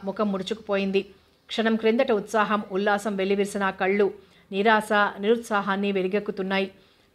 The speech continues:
కొండంత ఆశతో ఎదురుగా వెళ్ళిన అనురాధ కొండంత బరువుతో వెనక్కి తిరిగింది. "అత్తయ్య, ఇవాళ ఒక శుభవార్త. మా మిల్లు యజమాని నన్ను విదేశాలు పంపుదామనుకుంటున్నాడు. అక్కడి పరిస్థితులన్నీ చూసొచ్చి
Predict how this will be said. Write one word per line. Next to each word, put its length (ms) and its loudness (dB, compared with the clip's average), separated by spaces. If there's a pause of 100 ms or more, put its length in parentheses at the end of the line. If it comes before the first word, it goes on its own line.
కొండంత 360 2
ఆశతో 540 0
ఎదురుగా 340 2
వెళ్ళిన 280 0
అనురాధ 400 0
కొండంత 640 -2
బరువుతో 480 2
వెనక్కి 300 -4
తిరిగింది. 520 -2 (560)
"అత్తయ్య, 500 4 (180)
ఇవాళ 260 2
ఒక 120 -4
శుభవార్త. 640 0 (120)
మా 100 2
మిల్లు 260 0
యజమాని 640 2
నన్ను 260 0
విదేశాలు 500 2
పంపుదామనుకుంటున్నాడు. 1040 -2 (480)
అక్కడి 220 2
పరిస్థితులన్నీ 840 0
చూసొచ్చి 540 -2